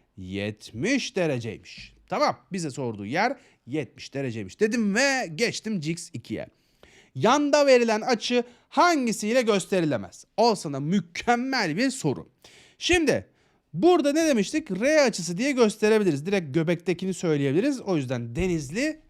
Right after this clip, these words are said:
gitti. Elveda. Peki Serap diye gösterebilir miyiz? Bakalım. S'den R'ye, R'den P'ye olur. Sırayla gitmişiz. Bu da doğrudur. Peki S P R ya da P R S, pırasa.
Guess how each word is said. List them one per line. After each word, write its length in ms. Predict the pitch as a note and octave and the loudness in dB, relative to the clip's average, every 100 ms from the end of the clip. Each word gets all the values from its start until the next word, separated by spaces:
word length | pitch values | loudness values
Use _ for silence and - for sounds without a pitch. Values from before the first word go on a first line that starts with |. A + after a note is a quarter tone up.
| _ _ _ - | _ _ _ -10
gitti. 420 | C#3 - - - _ _ - | -10 -10 -18 -20 _ _ -6
Elveda. 420 | D3+ B2+ G#2+ F2 - _ - - - - | -4 -4 -6 -10 -16 _ -20 -20 -14 -2
Peki 760 | C#4 - A#3 G#3+ G#3 G3+ G3 F3+ | -2 0 0 4 4 6 4 2
Serap 440 | C#4+ E4 C#4 - | 2 4 2 0
diye 140 | B3+ | -4
gösterebilir 640 | C#4+ A#3+ - G#3+ G#3 F#3+ D3 | 0 0 0 2 4 4 4
miyiz? 260 | G#2 G2+ | 0 -6
Bakalım. 480 | A#2+ G#3+ E3+ B2 G3 - _ _ | 0 0 2 -2 -4 -8 _ _
S'den 1040 | - - A#3 A#3+ A3+ G#3 G#3+ B3 B3 G3+ | -16 -2 2 2 2 4 2 2 0 0
R'ye, 800 | G3+ G3 F3+ D#3 D#3 F#3+ A3 A#3 | 2 2 2 2 2 2 2 0
R'den 680 | G#3+ G#3 G#3 F#3 E3+ D#3+ D3+ | 0 2 2 0 0 -2 -4
P'ye 560 | G3 G#3 F#3 A3 C#4 - _ | -2 0 2 4 2 0 _
olur. 300 | G#3 F3 G#2+ - _ _ _ | 6 6 0 -14 _ _ _
Sırayla 500 | - G#3+ G3 D3+ A#2 | -14 -4 -2 0 -4
gitmişiz. 760 | F2+ - G#2 - B3 C#4 - - _ _ | -8 -16 -16 -4 -4 -4 -10 -18 _ _
Bu 100 | D#3 | -4
da 120 | C#3 | -2
doğrudur. 440 | G2 E2+ D2 - C#4 - - - - | -4 -10 -10 -8 -8 -8 -20 -20 -4
Peki 240 | D4+ D#4 | -2 -2
S 320 | - D4 F4 F4 | -4 -2 -2 0
P 260 | C4 G#3+ | 0 2
R 260 | F3+ D#3 E3 | 2 0 -2
ya 120 | E3+ F#3 | -2 -2
da 80 | |
P 300 | A3 G#3 G3+ | -2 2 2
R 140 | F3 B2 | 2 0
S, 140 | G#2+ | -4
pırasa. 480 | - A#3+ C#4 - F#2 | 0 2 2 0 -8